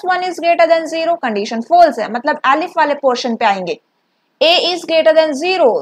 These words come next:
तो टू is greater than zero, condition true है, क्या print करवाएगा? X print करवाएगा। If B is greater than zero, minus one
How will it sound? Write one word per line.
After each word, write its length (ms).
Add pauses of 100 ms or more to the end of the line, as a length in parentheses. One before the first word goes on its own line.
तो 80
टू 300
is 180
greater 320
than 220
zero, 260
condition 400
true 260
है, 120
क्या 180
print 280
करवाएगा? 540 (180)
X 300
print 240
करवाएगा। 500 (480)
If 240 (140)
B 100 (220)
is 160
greater 400
than 240
zero, 260 (300)
minus 560
one 320